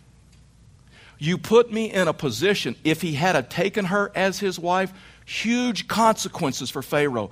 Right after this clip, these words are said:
huge problems for Pharaoh." This Pharaoh is shocked. "Why did you say she is my sister, so that I took her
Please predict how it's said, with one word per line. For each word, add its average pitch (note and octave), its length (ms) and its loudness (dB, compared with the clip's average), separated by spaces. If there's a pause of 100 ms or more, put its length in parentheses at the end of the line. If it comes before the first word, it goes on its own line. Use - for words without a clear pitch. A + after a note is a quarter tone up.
(160)
huge A#3+ 480 -2
problems G3 560 2
for D3+ 140 -8
Pharaoh." C3 500 0 (760)
This A3 220 0 (960)
Pharaoh G#3+ 720 2 (1300)
is C3+ 120 -2
shocked. - 680 -6 (1900)
"Why A3 240 2
did C#4+ 180 0
you A3 120 -4
say C4 400 0
she G#3 240 -4
is F3+ 120 -2
my E3 140 -2
sister, D#3 640 -4 (1800)
so A3 240 2
that - 100 -10
I C4 220 4
took - 400 -2
her A#2+ 160 -2